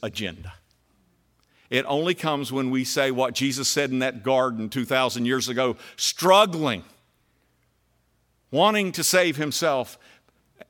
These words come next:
but in the, in surrendering and saying, "Not my will, but your will be done." If we do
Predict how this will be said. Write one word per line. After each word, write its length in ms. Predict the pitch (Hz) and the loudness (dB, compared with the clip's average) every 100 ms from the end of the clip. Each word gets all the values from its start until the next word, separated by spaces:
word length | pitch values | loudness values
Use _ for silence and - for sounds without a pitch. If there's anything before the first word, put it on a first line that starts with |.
| _ | _
but 180 | 104 151 | 2 2
in 140 | 151 | 2
the, 120 | 156 | 0
in 160 | 165 165 | 0 0
surrendering 720 | - 170 147 147 139 135 127 | 0 0 2 0 0 0 0
and 120 | 123 | -2
saying, 260 | - 147 123 | -2 -2 0
"Not 220 | 139 147 | 0 0
my 240 | 135 131 127 | 0 0 0
will, 240 | 123 117 | 0 -2
but 240 | 110 110 | -4 -4
your 120 | 117 107 | -4 -4
will 260 | 98 92 | -4 -8
be 140 | 92 90 | -10 -14
done." 140 | 80 - - - - _ _ _ _ _ _ _ _ _ _ _ _ _ _ _ _ _ _ _ _ _ _ _ _ _ - | -16 -20 -20 -20 -20 _ _ _ _ _ _ _ _ _ _ _ _ _ _ _ _ _ _ _ _ _ _ _ _ _ -12
If 180 | 104 | -4
we 280 | 123 147 175 | 0 0 0
do 500 | 147 147 135 113 107 | -2 -2 0 -2 -6